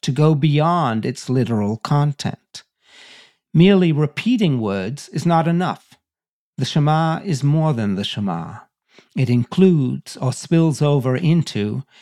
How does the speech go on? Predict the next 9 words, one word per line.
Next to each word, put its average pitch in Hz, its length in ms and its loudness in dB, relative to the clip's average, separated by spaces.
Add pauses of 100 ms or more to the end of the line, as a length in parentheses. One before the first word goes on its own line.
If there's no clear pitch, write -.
(260)
everything 127 540 2
that 110 180 -4
can 117 160 0
be 120 100 0
derived 127 600 0
from - 260 -8
it. - 300 -18 (2000)
Number 151 300 2
four, 110 580 -2